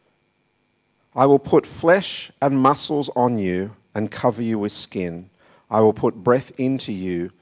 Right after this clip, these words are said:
and you will come to life. Then you will know that I am the Lord." I love this verse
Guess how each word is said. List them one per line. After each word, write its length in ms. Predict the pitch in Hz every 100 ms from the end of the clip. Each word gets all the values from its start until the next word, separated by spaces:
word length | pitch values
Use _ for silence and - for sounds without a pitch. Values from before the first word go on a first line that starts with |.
| _ 98
and 120 | 95
you 140 | 101
will 100 | 107
come 320 | - 104 101 101
to 120 | 117
life. 640 | 95 85 73 - _ _ _ _ _ _ _ _
Then 240 | 95 95
you 120 | 98 98
will 100 | 98
know 440 | 92 85 80 80 _ _ _ -
that 140 | 92 -
I 300 | 95 90 90 -
am 400 | 104 92 85 87 _ -
the 80 |
Lord." 460 | 85 82 76 73 - - _ _ _ _ _ _ _ _ _ _ _ _ _ _ _ _ _ _ _ _ -
I 200 | 156 202
love 480 | 233 180 151 147 110
this 220 | 131 117
verse 960 | 104 117 98 82 - - - - -